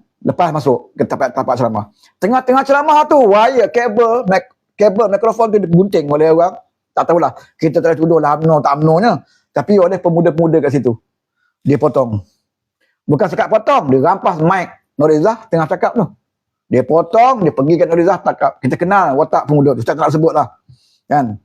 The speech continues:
Ha, saya tak sebut nama dia. Pasal dia pun ahli umno. <laughs> Kan, takut terasa hati. Ha, ini zaman-zaman dulu.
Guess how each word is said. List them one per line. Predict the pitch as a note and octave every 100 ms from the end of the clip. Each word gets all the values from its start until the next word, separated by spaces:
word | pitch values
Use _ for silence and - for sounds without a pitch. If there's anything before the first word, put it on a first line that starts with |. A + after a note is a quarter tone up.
| -
Ha, | C#3 C3+
saya | D3 C3
tak | C#3
sebut | C3+
nama | C3 C3
dia. | B2+ A#2+ - _ -
Pasal | C3 D3+ F3 - -
dia | - C#3+
pun | E3
ahli | C#3+ D3+
umno. | E3+ A3 D3 D3+ F#3 - - -
<laughs> | G3 - - -
Kan, | C#3+ D3
takut | C#3 C#3+ B2
terasa | D3+ D#3+
hati. | D3+ - A2+ A2+ -
Ha, | C3+
ini | D#3
zaman-zaman | E3+ E3+ D#3+ E3 E3 E3
dulu. | E3 E3+ C3+